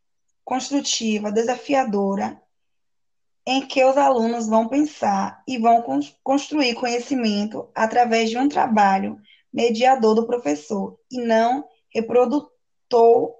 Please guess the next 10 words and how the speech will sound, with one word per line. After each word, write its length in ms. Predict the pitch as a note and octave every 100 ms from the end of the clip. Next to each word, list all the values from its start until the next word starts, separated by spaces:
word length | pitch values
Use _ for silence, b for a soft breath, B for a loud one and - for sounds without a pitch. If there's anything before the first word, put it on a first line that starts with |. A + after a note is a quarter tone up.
| _ -
aquele 960 | B3 - - - A3 G#3+ A3+ B3 D#4 - _ _ _ _ _ -
professor 720 | B3+ B3+ C#4+ - A#3 A#3 A#3 B B -
que 160 | B3
dá 240 | A#3+ B3+ C4+
tudo 340 | - D4 F4
pronto 340 | - A#3+ A#3+ A#3
para 200 | B3+ C4+
o 40 |
aluno, 560 | C#4+ A#3 F#3 F3+ F#3 - _ b b b _ A3
inclui-, 480 | A3+ B3+ B3+ B3